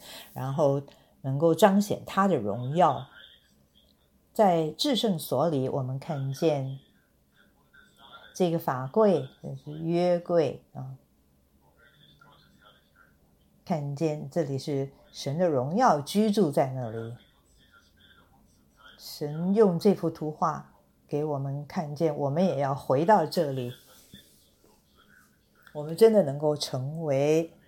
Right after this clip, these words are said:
他荣耀的称赞。希伯来书九章，我们再来读一次第三、第四节，再一次看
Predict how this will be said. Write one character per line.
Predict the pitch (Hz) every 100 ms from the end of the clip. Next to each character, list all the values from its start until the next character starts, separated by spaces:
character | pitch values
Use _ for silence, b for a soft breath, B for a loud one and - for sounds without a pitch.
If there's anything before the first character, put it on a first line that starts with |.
| b -
他 | 160 151
荣 | 139 123 131 180
耀 | 180
的 | 131 -
称 | - 139 135 139
赞。 | 160 156 - - _ _ _ _ _ _ _ - _ _ _ _ _ _ _ _ _ _ _ _ _ _ _ _ _ _ _ _ _ _ _ _ _ - - _ _ _ - _ - - _ _ _ _
希 | - 214
伯 | 196
来 | 160 147
书 | - 185
九 | 180 143 113
章， | 127 175 170 180 - _ _ _ _ _ _ _ _ _ _ _ _ _ _ _ - - _ _ _ _ _ _ _ _ _ _
我 | 151 151
们 | 156
再 | 165 202
来 | 160 151
读 | 151 147
一 | 156
次 | - 151
第 | 160
三、 | - 185 170 175 175
第 | - 160
四 | 135 - - 160 131
节， | - 123 131 151
再 | 180 202
一 | 160
次 | - 143
看 | - 165 139